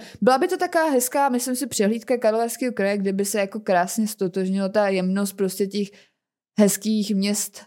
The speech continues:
a prostě pak ta, ta, neříkám bída, to ne, ale prostě ta hrubost těch měst, kde prostě opravdu lidi jako měli tu svoji, jako,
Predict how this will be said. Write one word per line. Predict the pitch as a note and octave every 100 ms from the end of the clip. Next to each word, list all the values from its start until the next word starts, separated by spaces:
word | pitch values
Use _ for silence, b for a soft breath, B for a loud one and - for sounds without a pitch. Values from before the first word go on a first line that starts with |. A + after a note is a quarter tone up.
| _ -
a | F#3 F#3
prostě | F#3 F#3 - F#3+
pak | F#3+ F#3
ta, | - F#3 F3+ F3+ F#3 _ -
ta, | G3 F3+ F3+ D#3+ -
neříkám | F#3+ F3 F3+ F#3+ F3+
bída, | D#3+ E3+ F3+ G3
to | F#3+
ne, | F3 F3 F#3
ale | F#3 F#3
prostě | F3+ F3 F#3+
ta | F#3+
hrubost | F#3+ F3 F#3+ F#3
těch | F#3
měst, | F#3 E3+ E3+
kde | E3+
prostě | F3 F3 - F#3
opravdu | F3 F3 E3+ F3+
lidi | E3 E3
jako | E3+ E3 F3+ F3 E3+ - _ _ b b _ -
měli | F#3+ F3 E3+
tu | F#3
svoji, | - F3+ F3 F3
jako, | G3 E3 F3 F3